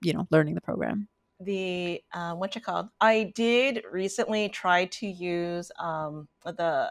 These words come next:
Speaker 2: Browswear to design a stretch bralette, and I, I don't really work with stretch, and I definitely <laughs> haven't worked w-, much in, uh, you know, the, um, on a three D platform either.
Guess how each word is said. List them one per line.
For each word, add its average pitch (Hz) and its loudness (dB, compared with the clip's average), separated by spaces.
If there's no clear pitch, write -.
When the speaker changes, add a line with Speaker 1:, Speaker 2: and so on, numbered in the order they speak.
Speaker 2:
Browswear 170 4
to 165 0
design 160 0
a 156 0
stretch - -2
bralette, 143 0
and 170 6
I, 175 6
I 202 8
don't 208 4
really 240 6
work 190 6
with 175 2
stretch, - 0
and 175 2
I 170 8
definitely 202 8
<laughs> - 10
haven't 190 10
worked 208 12
w-, 190 4
much 175 6
in, 170 2
uh, 156 4
you 170 2
know, 139 2
the, 120 2
um, 147 0
on 175 0
a - 4
three 175 0
D 214 2
platform 170 2
either. 147 2